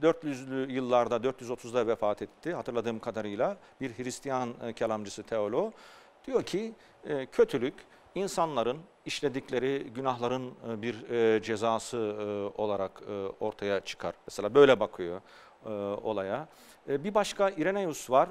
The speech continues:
Mesela daha önce, e, milattan sonra iki yüzlü yıllarda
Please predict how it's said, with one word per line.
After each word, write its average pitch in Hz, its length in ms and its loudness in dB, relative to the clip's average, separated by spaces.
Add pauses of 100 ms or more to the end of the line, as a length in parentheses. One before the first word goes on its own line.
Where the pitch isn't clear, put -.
Mesela 123 380 0
daha 135 220 6
önce, 120 400 0 (340)
e, 117 340 4 (720)
milattan 127 460 2
sonra 123 380 2
iki 127 280 -6
yüzlü 113 240 -2
yıllarda 110 720 2